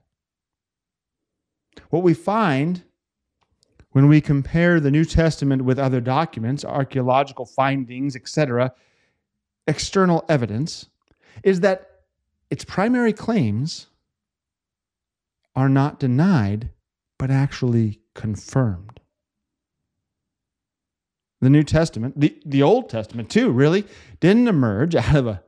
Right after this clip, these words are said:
historical vacuum. It wasn't written in some corner of the world, untouched by the other cultures and other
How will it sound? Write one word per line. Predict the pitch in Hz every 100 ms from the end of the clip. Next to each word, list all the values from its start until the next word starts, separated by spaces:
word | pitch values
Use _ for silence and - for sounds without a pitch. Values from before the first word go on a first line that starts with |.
| _ -
historical | 139 147 127 117 113
vacuum. | 101 104 - - 120 151
It | 120
wasn't | 123 127 -
written | 117 127 120
in | 107
some | - 117
corner | - - 127 139 127
of | 110
the |
world, | 107 120 113 110 131 - _ _ -
untouched | 143 147 117 139 -
by | - 117
the | 107 - -
other | 123 110
cultures | - 120 110 139 151
and | 113 -
other | 113 104